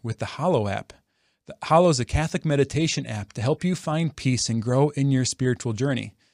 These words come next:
If you want to check out Hallow, you can get a, a free trial membership or sign up with a, a special code at hallow dot app forward slash awaken. Hallow has a great introduction to prayer, uh, different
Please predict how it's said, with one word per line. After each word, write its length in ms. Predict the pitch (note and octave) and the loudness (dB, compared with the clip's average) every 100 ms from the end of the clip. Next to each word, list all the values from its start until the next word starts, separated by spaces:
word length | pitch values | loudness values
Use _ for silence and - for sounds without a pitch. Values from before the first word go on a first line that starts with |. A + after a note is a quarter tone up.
| _ _ _ - | _ _ _ -14
If 160 | A2+ | -4
you 80 | C3+ | 0
want 280 | B2+ E3 G#3 | 2 0 -2
to 120 | - | -2
check 320 | D3+ - E3 - | -2 -2 -4 -2
out 260 | D3+ - | -2 -2
Hallow, 260 | - C3 D3 | 2 4 6
you 160 | C3+ C3 | 4 2
can 160 | C3+ | 0
get 180 | A#2+ C#3 | 0 0
a, 260 | B2 A2+ B2 | -2 -4 -6
a 40 | |
free 320 | - - D#3 | -6 2 2
trial 280 | D#3+ - C3+ | 2 4 4
membership 600 | B2 C3 E3 D#3+ F#3 F3+ - | 4 2 2 0 -2 -6 -4
or 100 | B2 | -4
sign 380 | - C#3 D3 B2+ | -2 0 -2 -2
up 240 | C3+ - _ _ _ - | -4 -6 _ _ _ -8
with 220 | B2 - - | -8 -6 -6
a, 160 | A2 C3 | -4 -4
a 40 | |
special 380 | - C#3+ - C3+ | -2 0 0 -2
code 240 | - D3+ | 2 2
at 100 | C3+ | 2
hallow 380 | - B2 D#3 F3+ | 0 2 4 4
dot 260 | E3 D#3+ - | 2 0 -2
app 280 | A2+ A#2+ | -6 -6
forward 500 | - - C3+ D#3+ E3+ | -12 -2 0 0 -2
slash 560 | - - G#2+ G#2+ G#2+ - _ _ _ | -4 -2 -2 -2 -4 -10 _ _ _
awaken. 560 | - G#2+ C3 C3+ A#2+ A#2 _ _ _ _ _ - | -10 -2 -2 -2 -8 -12 _ _ _ _ _ -4
Hallow 240 | C#3 C#3+ | 2 2
has 260 | B2+ A#2+ A2 | 4 2 0
a 160 | A2+ G#2+ | -4 -2
great 260 | C#3 D3 | 0 0
introduction 580 | D3+ C3+ B2+ C3+ - B2+ | 2 2 2 0 0 0
to 80 | B2+ | 0
prayer, 520 | - D3 D3+ D#3+ C#3 _ _ _ - | 0 2 2 2 -4 _ _ _ -10
uh, 100 | A2 | -2
different 360 | C#3 C#3 B2 | 0 0 -6